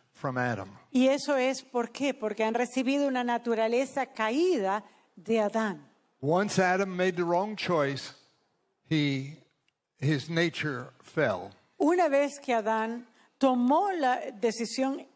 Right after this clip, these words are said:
Speaker 2: inacertada, su natar-, su naturaleza cayó.
Speaker 1: And he had a imperfect, uh, response.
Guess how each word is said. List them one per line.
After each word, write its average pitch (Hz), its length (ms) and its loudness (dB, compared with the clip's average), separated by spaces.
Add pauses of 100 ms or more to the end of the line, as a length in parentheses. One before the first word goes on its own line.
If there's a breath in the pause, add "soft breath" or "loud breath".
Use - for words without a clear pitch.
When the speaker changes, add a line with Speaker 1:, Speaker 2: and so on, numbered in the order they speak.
Speaker 2:
inacertada, 220 920 0 (320 loud breath)
su - 200 -2
natar-, 277 560 0
su 277 200 0
naturaleza 262 840 0 (180)
cayó. 262 400 0 (500 loud breath)
Speaker 1:
And 160 220 0
he 143 520 -2 (720)
had 147 560 0
a 135 520 -2 (480)
imperfect, 151 800 -4 (600)
uh, 120 140 -6
response. 117 800 -6